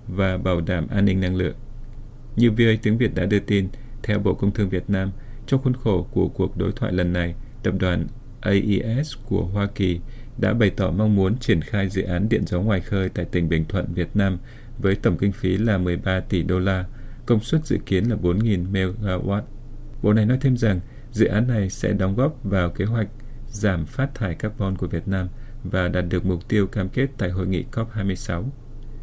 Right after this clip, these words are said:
Trong cuộc gặp với đặc phái viên của Tổng thống Hoa Kỳ về biến đổi khí hậu, John Kerry ở Hà Nội, Phó Thủ tướng Việt Nam Phạm Bình Minh hồi tháng hai năm nay đã lên tiếng đề nghị Hoa Kỳ tăng cường hỗ trợ tài chính kỹ thuật cho Việt Nam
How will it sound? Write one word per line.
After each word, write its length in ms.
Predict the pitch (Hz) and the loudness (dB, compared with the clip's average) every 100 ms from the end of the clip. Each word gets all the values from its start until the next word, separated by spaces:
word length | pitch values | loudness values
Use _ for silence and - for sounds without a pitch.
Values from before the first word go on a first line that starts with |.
| - | -4
Trong 120 | - 131 | 0 2
cuộc 160 | 101 | 2
gặp 160 | 92 85 - 95 | 2 -2 -4 0
với 360 | 90 92 123 135 | 2 2 0 0
đặc 160 | 101 - | -2 -2
phái 240 | - 92 | -2 -2
viên 280 | 104 107 101 | 2 2 2
của 220 | - 92 | 2 0
Tổng 180 | 87 82 | 0 -2
thống 160 | 98 | 0
Hoa 140 | 107 104 - | 0 0 0
Kỳ 300 | 98 87 85 | 0 0 -2
về 200 | 90 90 | 0 0
biến 180 | 82 90 | 2 0
đổi 120 | 113 | 0
khí 160 | 82 98 | 0 0
hậu, 200 | 107 87 - - - - | 0 0 -4 -10 -10 -4
John 240 | - 92 87 | 0 0 0
Kerry 420 | 107 95 95 90 | 0 2 2 0
ở 140 | - 87 | 0 -2
Hà 160 | 82 | 0
Nội, 240 | 90 87 80 - - - - - | 0 0 -2 -4 -12 -14 -14 -2
Phó 220 | 107 104 - | 2 2 2
Thủ 100 | 101 - | -2 2
tướng 180 | 92 | 0
Việt 220 | 113 107 104 | 2 0 0
Nam 200 | 95 95 | 0 -2
Phạm 360 | - 95 87 | -2 -2 0
Bình 220 | 85 85 92 | 0 0 2
Minh 200 | 98 95 - - - - | 2 0 -6 -12 -10 0
hồi 220 | 104 101 | 2 4
tháng 120 | 113 | 4
hai 180 | 131 120 | 2 4
năm 160 | 110 110 | 4 4
nay 200 | 107 101 | 4 2
đã 200 | 104 95 | 0 2
lên 180 | 104 104 | 2 2
tiếng 220 | - 95 117 | 2 2 2
đề 120 | 98 | 2
nghị 120 | 85 | 2
Hoa 220 | 95 98 - | 0 -2 0
Kỳ 220 | 98 85 - - - - | 0 0 -4 -12 -8 0
tăng 140 | 110 | 0
cường 220 | - 104 | 2 2
hỗ 140 | 87 107 | 2 0
trợ 180 | - 82 | 0 -2
tài 140 | 98 87 | 0 -2
chính 300 | - 90 98 | 0 -2 0
kỹ 160 | - - | -2 0
thuật 160 | 107 - | -2 -2
cho 180 | 95 90 | -2 0
Việt 240 | 90 - | 0 2
Nam 200 | 98 92 | 2 0